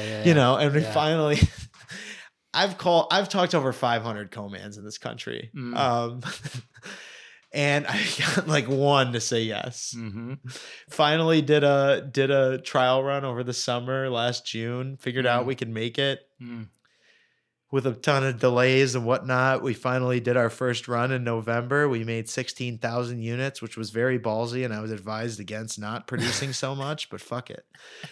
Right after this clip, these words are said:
Speaker 2: So we did it. It went well.
Speaker 1: Yeah.
Speaker 2: We got into Whole Foods Accelerator, you know, that
Speaker 1: Mm.
Speaker 2: was huge. That was
Speaker 1: Mm-hmm.
Speaker 2: huge. I should talk
Speaker 1: Mm-hmm.
Speaker 2: about that. Aaron was the one that found that and applied to it.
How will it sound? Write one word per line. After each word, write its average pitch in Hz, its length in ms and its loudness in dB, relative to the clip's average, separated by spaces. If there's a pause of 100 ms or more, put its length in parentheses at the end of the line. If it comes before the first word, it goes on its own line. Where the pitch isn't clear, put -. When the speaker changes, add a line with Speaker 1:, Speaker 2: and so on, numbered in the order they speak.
Speaker 2:
So 131 640 4 (320)
we 131 120 6
did 139 260 8
it. 170 260 8
It 151 100 6
went 143 220 6
well. 156 560 8 (260)
Speaker 1:
Yeah. 120 180 -6
Speaker 2:
We 143 80 4
got 151 140 8
into 156 160 4
Whole 151 180 4
Foods 147 320 2
Accelerator, 151 760 4
you 143 160 0
know, 131 320 2
that 131 140 4
Speaker 1:
Mm. 135 40 0
Speaker 2:
was 131 120 0
huge. 135 580 2
That 143 120 4
was 135 120 -2
Speaker 1:
Mm-hmm. 123 120 -4
Speaker 2:
huge. 117 420 -2
I 113 60 0
should 110 180 -6
talk 113 180 -2
Speaker 1:
Mm-hmm. 120 80 -10
Speaker 2:
about 107 240 -4
that. 104 240 -4
Aaron 135 420 2
was 117 120 -2
the 117 100 0
one 113 260 0
that 110 200 -2 (240)
found 120 400 2
that 117 180 0
and 107 80 -6
applied 110 520 -2 (140)
to 117 260 0
it. 120 260 0